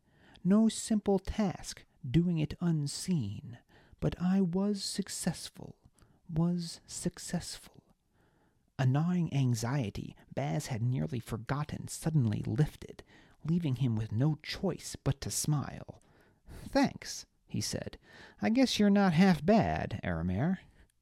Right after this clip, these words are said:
The book dragon surprised him with a laugh. It sounded like a choir singing thanks to the scribes, broadening Baz's smile.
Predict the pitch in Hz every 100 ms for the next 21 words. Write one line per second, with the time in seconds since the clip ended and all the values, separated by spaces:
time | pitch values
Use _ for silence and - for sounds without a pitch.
0 | _ _ _ _ _ _ _ _ - 123
1 | 175 - 151 139 117 113 - - - 208
2 | 180 - 98 107 101 90 101 185 160 -
3 | - - - _ _ _ - - - -
4 | 208 220 175 156 - 107 - - 165 185
5 | 196 185 - - 190 180 156 139 - 175
6 | 208 - - 180 160 127 - - 143 151
7 | 85 - - - - - - - 107 131
8 | 165 123 110 98 95 113 139 113 - -
9 | 127 135 139 - -